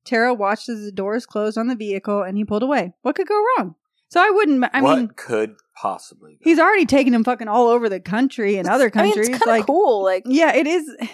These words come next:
Speaker 1: It's something you would look back on as an adult to be like, "I can't believe m-, we got to do that." And
Speaker 3: Or,
Speaker 1: it
Speaker 3: "I can't
Speaker 1: would
Speaker 3: believe I didn't care when we were doing it,"
Speaker 1: Yeah,
Speaker 3: you
Speaker 1: I didn't
Speaker 3: know?
Speaker 1: realize how unsafe it was. But it seems like something that would have happened in the eighties, the seventies or eighties, like,
Speaker 3: Yeah.
Speaker 1: when people didn't realize and there was lead paint and no seatbelts and,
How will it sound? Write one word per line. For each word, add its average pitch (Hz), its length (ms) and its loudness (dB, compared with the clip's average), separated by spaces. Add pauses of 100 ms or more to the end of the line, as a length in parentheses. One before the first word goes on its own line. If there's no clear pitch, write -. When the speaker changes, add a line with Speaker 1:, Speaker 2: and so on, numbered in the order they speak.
Speaker 1:
It's 254 120 -6
something 370 300 0
you 311 100 2
would 247 140 -4
look 220 180 -4
back 196 240 -2
on 233 280 0
as 202 160 -4
an 202 80 -4
adult 202 260 -2
to - 60 -20
be 208 80 -4
like, 196 100 -6
"I 208 80 -6
can't 202 300 -6
believe 214 260 -4
m-, 196 320 -8
we 214 160 -4
got 190 220 -6
to 202 80 -10
do 196 260 -8
that." 190 380 -6
And 233 160 -2
Speaker 3:
Or, 240 80 2
Speaker 1:
it - 20 4
Speaker 3:
"I 233 80 2
can't 220 140 0
Speaker 1:
would 262 80 0
Speaker 3:
believe 254 180 2
I 226 80 2
didn't 226 240 -4
care 202 400 -2
when 196 80 -6
we 196 80 -8
were 190 100 -8
doing 190 340 -8
it," 247 100 -2
Speaker 1:
Yeah, 214 140 -4
Speaker 3:
you 214 60 -2
Speaker 1:
I 208 40 -2
didn't 233 160 -2
Speaker 3:
know? 208 60 -4
Speaker 1:
realize 220 300 0
how 196 200 0
unsafe 202 440 0
it 208 120 -2
was. 196 480 -2
But 285 140 2
it 294 120 -4
seems 381 220 0
like 349 100 -2
something 277 220 0
that 233 120 -4
would 240 140 -2
have 233 60 -8
happened 214 320 -6
in 208 100 -8
the 190 160 -8
eighties, 175 340 -12
the 196 80 -8
seventies 226 460 -4
or 208 160 -6
eighties, 170 400 -14
like, 214 140 -8
Speaker 3:
Yeah. 226 60 -4
Speaker 1:
when 208 100 -4
people 208 200 -4
didn't 208 280 -8
realize 185 520 -4
and 185 80 -12
there 180 120 -10
was 185 100 -8
lead 190 240 -4
paint 185 380 -10
and 190 100 -10
no 190 120 -10
seatbelts 175 720 -10
and, 160 220 -14